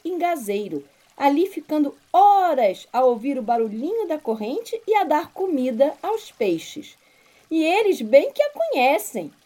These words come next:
É vir chegando a menina e todos lá vêm correndo de longe, com as cabecinhas erguidas numa grande famiteza. Chegam primeiro os piquiras, os guarus barrigudinhos, de olhos saltados.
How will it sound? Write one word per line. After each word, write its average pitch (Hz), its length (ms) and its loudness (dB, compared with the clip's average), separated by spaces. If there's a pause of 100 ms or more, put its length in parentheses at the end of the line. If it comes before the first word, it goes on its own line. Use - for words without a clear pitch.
(200)
É 202 140 4
vir 233 320 -2
chegando 247 480 4
a 220 60 2
menina 220 600 -2
e 349 140 -4
todos 370 580 0
lá 330 200 0
vêm 359 180 -4
correndo 381 680 0
de 302 160 -4
longe, 349 640 2 (240)
com - 60 0
as 294 140 2
cabecinhas 285 680 -2
erguidas 311 720 2 (260)
numa 254 280 -2
grande 349 680 -2
famiteza. 214 1000 2 (400)
Chegam 453 420 2
primeiro 240 560 0 (240)
os 311 220 -2
piquiras, 285 840 0 (360)
os 220 200 -2
guarus 196 560 2
barrigudinhos, 226 920 -4
de 175 200 -2
olhos 415 340 6
saltados. 165 680 -4